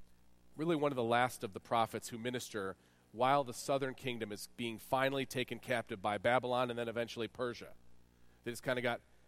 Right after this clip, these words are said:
traded off one kingdom and then the, into Greece and then to Rome. But at this time you have Babylon just about taking out the southern portion of Israel now, literally looting the streets, taking stuff away,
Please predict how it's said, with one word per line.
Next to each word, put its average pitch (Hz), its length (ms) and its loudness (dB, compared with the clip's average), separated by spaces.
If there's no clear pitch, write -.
traded 139 320 2
off 131 200 8
one 123 180 -4
kingdom 127 320 0
and 120 80 0
then 123 220 0
the, 123 300 -8
into 127 220 -6
Greece 131 440 -2
and 120 100 -2
then 120 120 0
to 123 60 -2
Rome. 127 300 4
But 135 120 4
at 120 60 -8
this 175 140 -2
time 139 240 2
you 135 80 0
have 131 300 2
Babylon 113 720 4
just 160 340 2
about 131 320 4
taking 147 500 -4
out 127 360 2
the 120 80 -10
southern 131 340 0
portion 131 380 -4
of 117 100 -2
Israel 120 360 -2
now, 104 300 0
literally 165 360 2
looting 156 380 0
the 139 80 0
streets, 139 400 -6
taking 156 360 -4
stuff - 300 -2
away, 123 360 2